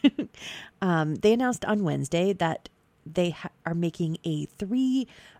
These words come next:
million, um, euro donation, not donation, I'm sorry. They have set aside three million euros for a pilot program of their new project, which seeks to award grants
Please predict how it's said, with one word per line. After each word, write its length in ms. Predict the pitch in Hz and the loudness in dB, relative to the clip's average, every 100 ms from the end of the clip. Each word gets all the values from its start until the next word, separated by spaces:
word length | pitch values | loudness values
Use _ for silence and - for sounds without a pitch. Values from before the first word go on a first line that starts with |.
| - | -2
million, 800 | 180 220 240 233 220 214 214 - _ _ _ _ - | 2 4 4 4 4 4 2 -2 _ _ _ _ -4
um, 320 | 180 160 156 | -2 0 0
euro 640 | 165 180 165 160 156 160 - _ _ _ - 165 | 2 4 4 2 0 -2 -6 _ _ _ -12 0
donation, 580 | 185 180 180 - 160 156 | 2 4 2 0 -2 0
not 180 | 214 175 | 0 0
donation, 400 | 151 160 - 170 | -2 -4 -4 -4
I'm 120 | 185 | -4
sorry. 280 | 156 131 135 | -6 -8 -2
They 100 | 185 | 0
have 160 | 175 170 | 0 0
set 220 | - 262 | 0 0
aside 480 | 233 170 151 147 - | 0 -2 -2 -4 -6
three 220 | - 226 | -6 -2
million 480 | 220 190 170 160 160 - - - 180 | 2 2 2 2 0 -2 -14 -6 2
euros 500 | 180 147 147 147 - | 2 2 -2 -4 -4
for 180 | - 165 | -4 -2
a 80 | 160 | -4
pilot 420 | - 254 269 - | -4 -2 0 0
program 600 | - 151 - 135 143 214 - - - - | -2 -4 -4 -6 -4 -4 -6 -18 -20 -4
of 220 | 196 180 170 | 0 0 2
their 180 | 175 | 2
new 180 | 165 254 | 4 2
project, 460 | - 160 143 - - _ | 0 -2 -4 -14 -20 _
which 280 | 175 - - | -6 -4 -4
seeks 380 | - 240 - - - | -4 -4 -8 -14 -10
to 360 | - 190 175 - | -2 0 0 -2
award 460 | 165 160 156 147 | -4 -2 -2 -2
grants 460 | - 202 226 220 - | -2 0 2 0 -8